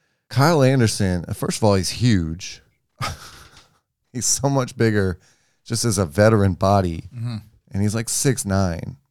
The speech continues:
Speaker 1: He's fucking massive out there. He takes up a lot of space.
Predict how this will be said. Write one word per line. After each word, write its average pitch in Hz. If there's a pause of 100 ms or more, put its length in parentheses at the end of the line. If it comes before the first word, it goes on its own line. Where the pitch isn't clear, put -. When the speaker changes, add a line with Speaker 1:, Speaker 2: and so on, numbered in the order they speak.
(180)
Speaker 1:
He's 120
fucking 92
massive 92
out 92
there. - (760)
He 101
takes 120
up 113
a 95
lot 92
of 87
space. 101